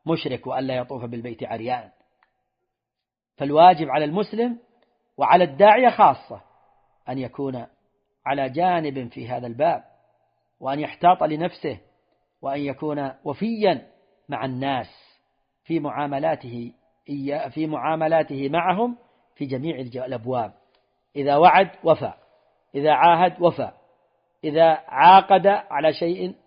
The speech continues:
وفى وصدق، فلا ينكث ولا ينقض،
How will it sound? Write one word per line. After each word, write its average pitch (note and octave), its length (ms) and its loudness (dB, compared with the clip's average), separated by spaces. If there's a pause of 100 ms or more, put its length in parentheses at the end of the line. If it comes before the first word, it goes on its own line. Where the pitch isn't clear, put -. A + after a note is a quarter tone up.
وفى D3 220 0
وصدق، D3 540 0 (540)
فلا D#3+ 220 4
ينكث D#3 400 -2
ولا C3+ 180 -4
ينقض، C3+ 380 -8